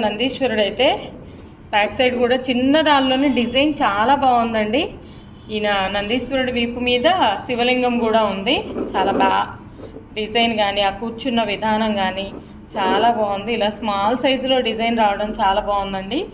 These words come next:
నందీశ్వరుడు వచ్చేప్పటికి మనకి వన్ ఇంచ్ అయితే హైట్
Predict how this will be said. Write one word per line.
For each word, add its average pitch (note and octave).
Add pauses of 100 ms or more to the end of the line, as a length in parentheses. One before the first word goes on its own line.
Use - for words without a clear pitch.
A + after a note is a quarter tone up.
(460)
నందీశ్వరుడు B3
వచ్చేప్పటికి A#3
మనకి G#3+
వన్ A3 (100)
ఇంచ్ B3+
అయితే B3+ (100)
హైట్ A3